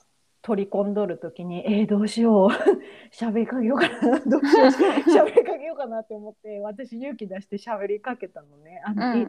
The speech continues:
Speaker 2: うん。
Speaker 1: 日本人ですか？」って言って。
Speaker 2: うん。
Speaker 1: うん。「Instagramやってますか？」みたいな。
Speaker 2: うん。
Speaker 1: <laughs> で、「やってます」って言うから、「私多分フォローしてます」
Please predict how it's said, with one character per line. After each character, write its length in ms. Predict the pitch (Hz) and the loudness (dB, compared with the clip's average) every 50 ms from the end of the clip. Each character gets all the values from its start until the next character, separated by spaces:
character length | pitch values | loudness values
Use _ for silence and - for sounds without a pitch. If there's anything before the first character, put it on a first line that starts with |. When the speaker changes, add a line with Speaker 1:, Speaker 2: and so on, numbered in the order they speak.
| - | -6
Speaker 2:
う 80 | - 226 233 220 196 - - - _ - - | -8 -8 -8 -8 -8 -12 -14 -18 _ -2 0
ん。 20 | |
Speaker 1:
日 60 | 240 247 | 0 2
本 200 | 247 233 233 240 | 2 0 0 0
人 160 | 233 262 254 | 0 0 0
で 120 | 190 196 | 0 -2
す 100 | 202 - | -4 -6
か？」 160 | - - 220 190 | -6 -6 -6 -6
っ 20 | 185 | -6
て 60 | - | -8
言 100 | - 156 | -12 -12
っ 40 | - | -12
て。 300 | - - 120 - _ _ _ _ _ _ _ _ - | -12 -14 -14 -14 _ _ _ _ _ _ _ _ -8
Speaker 2:
う 80 | - 220 | -4 -2
ん。 460 | 247 226 208 196 196 196 196 185 180 | -2 -2 -2 -4 -4 -4 -4 -4 -6
Speaker 1:
う 20 | 165 | -8
ん。 60 | - _ _ _ _ _ _ _ _ _ _ _ _ _ _ - | -10 _ _ _ _ _ _ _ _ _ _ _ _ _ _ 0
「Instagram 600 | - 247 220 220 - 226 220 233 240 226 208 185 180 | 2 2 2 2 2 2 2 4 2 2 0 -2 -4
や 140 | 175 196 | -6 -6
っ 60 | 185 185 | -6 -6
て 100 | - 202 | -4 -2
ま 160 | 214 240 226 | -2 -2 -4
す 100 | - - | -6 -6
か？」 140 | - 247 202 | -6 -6 -6
み 140 | 185 160 151 | -6 -8 -14
た 140 | - - - | -16 -16 -16
い 60 | - | -16
な。 160 | - - - _ - | -16 -18 -10 _ 0
Speaker 2:
う 60 | 254 | 0
ん。 40 | - | 2
Speaker 1:
<laughs> 840 | - - 453 - - 466 480 440 - 427 427 - - - _ _ | 4 4 4 6 6 4 2 2 2 -2 -4 -6 -18 -20 _ _
で、 80 | - 320 | -10 -8
「や 120 | 302 302 311 | -6 -6 -6
っ 80 | 302 | -8
て 100 | 302 - | -10 -14
ま 220 | 330 339 349 349 339 | -14 -12 -10 -10 -10
す」 160 | - - 320 | -10 -10 -10
っ 40 | 302 | -10
て 40 | 277 262 | -8 -8
言 80 | 285 269 | -8 -4
う 20 | |
か 60 | 277 277 | -2 -2
ら、 60 | 302 | -2
「私 300 | 320 285 359 330 - 320 | 0 -2 -2 -4 -4 -2
多 160 | - 339 370 359 | 0 0 0 0
分 180 | 349 339 330 | 0 -2 -6
フ 120 | - 311 349 | -4 -4 -2
ォ 20 | |
ロ 140 | 339 339 349 | -2 -2 -4
ー 40 | 330 | -6
し 80 | - | -6
て 80 | - 349 | -8 -8
ま 160 | 294 302 320 | -6 -6 -6
す」 160 | - - 294 | -8 -6 -6